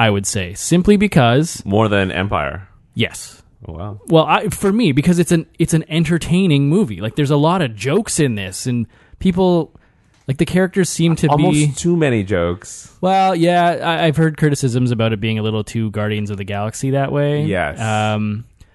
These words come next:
Speaker 1: I don't know how I feel about that, because a lot of these characters have had that sense of humor from The Force Awakens.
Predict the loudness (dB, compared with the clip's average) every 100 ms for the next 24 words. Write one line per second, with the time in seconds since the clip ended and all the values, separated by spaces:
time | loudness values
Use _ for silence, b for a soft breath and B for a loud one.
0 | b 0 2 2 2 0 -4 _ -18 -2
1 | 0 0 0 0 0 2 0 0 -4 -4
2 | -4 0 0 0 -2 -10 -18 _ _ _
3 | _ _ _ _ _ _ _ -2 2 2
4 | 2 0 0 2 2 2 -2 -2 -2 0
5 | 0 0 2 0 0 -2 -2 -2 0 0
6 | -2 -2 -2 0 0 0 0 -2 -2 -2
7 | -4 -6 -12